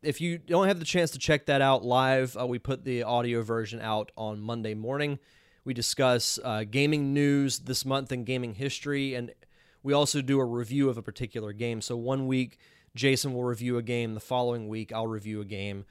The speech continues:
Um, ne-, this upcoming week, I'll be reviewing Super Smash Brothers for the Nintendo sixty-four, which I'm very much looking forward to. Um, so let me think. I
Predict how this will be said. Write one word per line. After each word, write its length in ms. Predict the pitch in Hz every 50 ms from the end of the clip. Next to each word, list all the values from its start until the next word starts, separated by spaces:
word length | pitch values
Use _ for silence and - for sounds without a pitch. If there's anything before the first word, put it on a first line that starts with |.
| _ _ _ _ _ _ _ _ _
Um, 360 | - 107 104 104 104 104 107 -
ne-, 180 | - 135 135 131 - -
this 340 | 139 123 139 135 - -
upcoming 540 | - 147 143 - - 143 143 147 147 143 139
week, 280 | 135 135 135 131 117 117
I'll 180 | 120 127 127
be 140 | 120 127 127
reviewing 500 | 123 123 120 110 113 123 123 120 117 113
Super 280 | - - - 143 139 131
Smash 400 | - - - 127 120 127 127 -
Brothers 500 | - 170 170 190 220 254 - - - - _ _ _ _ _ _ _
for 280 | - - 139 131 131 123
the 120 | 117 127
Nintendo 440 | 123 120 117 113 131 123 117 120 113
sixty-four, 640 | - - - - - 123 107 - - 127 139 156
which 240 | 147 127 113 - -
I'm 320 | 117 113 113 110 107 110 113 -
very 340 | 113 107 120 120 120 117
much 320 | 113 110 110 110 - - -
looking 300 | 113 107 - - 98 92
forward 360 | - - - 110 113 123 -
to. 200 | - 208 208 247 - _ _ _ _ _ _ _ _ _ _ _ _ _ _ _ _ _ _
Um, 420 | - 113 120 123 127 127 131 131 - -
so 580 | - - - 156 151 151 151 151 147 147 143 - _ _ _ _ _ _ _ _ - - _ _ _ _ _ _ _ _
let 240 | - 117 139 170 170
me 180 | 180 180 175 165
think. 800 | - - - - - - 131 127 120 113 110 101 - - - - - - _ _ _ -
I 160 | 127 139